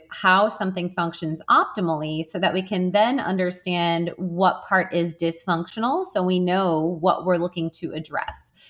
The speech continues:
So if we're talking about the digestive tract,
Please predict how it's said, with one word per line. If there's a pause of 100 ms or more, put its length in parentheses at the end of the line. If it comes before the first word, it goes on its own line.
(160)
So
if
we're
talking
about
the
digestive
tract,